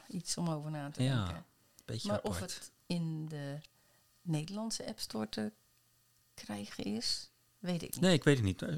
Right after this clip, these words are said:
Speaker 2: Stolpenjakt. Je zou eens kunnen kijken.
Speaker 1: Ja.
Speaker 2: En anders moet je een, eh, een Noors account, eh, openen.
Speaker 1: Ja,
Speaker 2: Ja,
Speaker 1: kan ook.
Speaker 2: dan, dan kun je het in ieder geval downloaden als je van de zomer hier,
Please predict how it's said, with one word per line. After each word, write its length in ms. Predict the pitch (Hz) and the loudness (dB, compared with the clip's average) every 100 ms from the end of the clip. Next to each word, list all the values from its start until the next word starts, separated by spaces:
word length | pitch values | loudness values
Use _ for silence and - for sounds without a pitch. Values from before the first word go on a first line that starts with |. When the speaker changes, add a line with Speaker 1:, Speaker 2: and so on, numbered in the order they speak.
| - | 0
Speaker 2:
Stolpenjakt. 1800 | - - 160 156 160 - 185 190 - - - 113 131 - - - - - _ - - - - - | 2 4 8 6 6 4 2 2 -10 -16 -4 4 4 4 -4 0 0 0 _ -20 -20 -20 -20 -2
Je 120 | 113 | 0
zou 180 | 123 131 | 2 4
eens 120 | - | 4
kunnen 220 | 110 110 | 4 4
kijken. 460 | 95 87 87 95 - | 2 0 0 -4 -2
Speaker 1:
Ja. 180 | - 202 320 - | -2 -4 -4 -4
Speaker 2:
En 360 | 98 92 90 - _ _ | -2 0 -4 -8 _ _
anders 300 | 110 98 92 | -4 -4 0
moet 180 | 120 107 | 2 2
je 80 | 127 | 2
een, 240 | 110 104 | 2 2
eh, 160 | 107 113 139 | 0 -2 -2
een 140 | 127 | -2
Noors 220 | 120 120 | 0 0
account, 400 | 127 127 131 127 | -2 0 -2 -2
eh, 160 | 123 123 | -4 0
openen. 400 | 123 117 127 131 - - - | 0 0 -2 -4 -10 -20 -2
Speaker 1:
Ja, 180 | 370 - - _ - - - | 0 0 -6 _ -20 -20 -2
Speaker 2:
Ja, 180 | 127 151 | 2 4
Speaker 1:
kan 60 | 170 | 4
ook. 80 | |
Speaker 2:
dan, 180 | 113 107 | 0 0
dan 240 | 110 113 120 | 0 -2 -2
kun 120 | - | 0
je 60 | 117 | 2
het 80 | 104 | 0
in 40 | |
ieder 160 | - 101 | -2 -2
geval 200 | - 107 | 0 4
downloaden 460 | 113 107 107 104 104 | 4 4 2 0 -2
als 140 | 92 | -4
je 60 | 104 | -2
van 140 | 101 | -2
de 60 | 101 | 0
zomer 360 | 101 101 104 | 0 0 0
hier, 220 | 95 98 | -2 -2